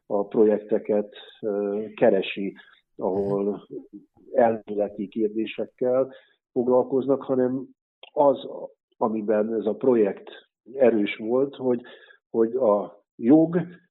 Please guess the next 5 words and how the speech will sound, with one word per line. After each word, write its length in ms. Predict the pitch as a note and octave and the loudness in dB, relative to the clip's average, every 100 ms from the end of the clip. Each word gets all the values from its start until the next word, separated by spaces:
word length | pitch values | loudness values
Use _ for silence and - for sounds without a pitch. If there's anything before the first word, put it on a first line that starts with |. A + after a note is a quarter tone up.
| _ _ | _ _
a 180 | G2 - | -6 -2
tréning 760 | C#3+ D#3 D3+ D3+ D3 D3 C3+ - - _ _ _ | 4 6 8 6 4 2 0 -4 -20 _ _ _
és 240 | B2 A2 | -4 0
a 200 | C3 B2 | 2 2
továbbképzés 1120 | B2 F#2 F#2 F2 - F#2+ F2+ F2 F#2 E2+ - | 2 2 2 -2 -6 -6 -6 -8 -8 -10 -14